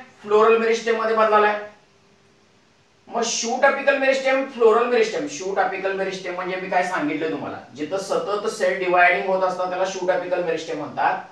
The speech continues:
त्याचा फुलं प्रोडक्शन करणाऱ्या मेरिस्टेम मध्ये कन्व्हर्ट होतो. मग नोडल रिजन इंटरनोड जे आहे इथं लांब जे आहे ना, इंटरनोड इथे इलॉंगेट होत नाही, इंटरनोड कंडेन्स्ड होतं, इलॉंगेट होत नाही.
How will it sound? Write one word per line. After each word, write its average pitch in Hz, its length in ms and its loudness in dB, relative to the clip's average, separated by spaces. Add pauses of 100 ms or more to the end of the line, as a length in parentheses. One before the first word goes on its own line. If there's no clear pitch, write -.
(580)
त्याचा 233 260 4 (140)
फुलं 233 440 4
प्रोडक्शन 262 440 2
करणाऱ्या 240 360 2
मेरिस्टेम 220 460 0
मध्ये 214 140 -2
कन्व्हर्ट 180 340 -4
होतो. - 360 -4 (800)
मग 247 360 0
नोडल 226 520 4
रिजन 240 460 -2
इंटरनोड 262 640 4
जे 226 100 2
आहे 247 120 4
इथं 247 200 2
लांब 226 280 4
जे 233 100 4
आहे 214 140 2
ना, - 140 2 (160)
इंटरनोड 240 540 0
इथे 254 160 -4
इलॉंगेट 240 480 0
होत 247 260 2
नाही, 165 320 0 (520)
इंटरनोड 233 680 4 (1200)
कंडेन्स्ड 233 500 2
होतं, - 480 2 (120)
इलॉंगेट 220 500 2
होत 226 240 2
नाही. 151 200 -4